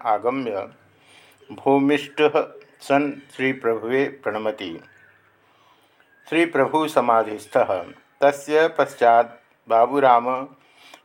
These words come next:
पुरतो मास्टर् महोदयो नीलकण्ठः तथा विस्मिता अन्ये यात्राभिनेतारः।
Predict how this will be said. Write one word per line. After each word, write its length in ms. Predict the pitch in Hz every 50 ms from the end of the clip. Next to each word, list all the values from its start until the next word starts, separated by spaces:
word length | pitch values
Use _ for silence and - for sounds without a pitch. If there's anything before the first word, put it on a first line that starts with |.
| _ -
पुरतो 580 | 127 131 135 143 139 151 156 160 160 143 - -
मास्टर् 500 | 113 117 117 117 117 - - - 139 139
महोदयो 840 | 135 127 107 - 120 117 117 113 120 120 127 131 131 135 131 131 - - _ _ _ _ -
नीलकण्ठः 920 | 117 123 139 147 147 143 143 135 127 123 117 - - 123 123 123 135 - - - _ _ - - - - - _ _ -
तथा 260 | 127 127 135 139 139 139
विस्मिता 560 | 123 120 120 117 - 131 131 131 147 143 143
अन्ये 440 | - - 139 117 113 113 127 131 127
यात्राभिनेतारः। 1600 | 123 117 113 104 107 - - 127 127 131 131 123 - 117 110 110 107 104 107 104 101 - 113 107 110 117 120 113 104 95 92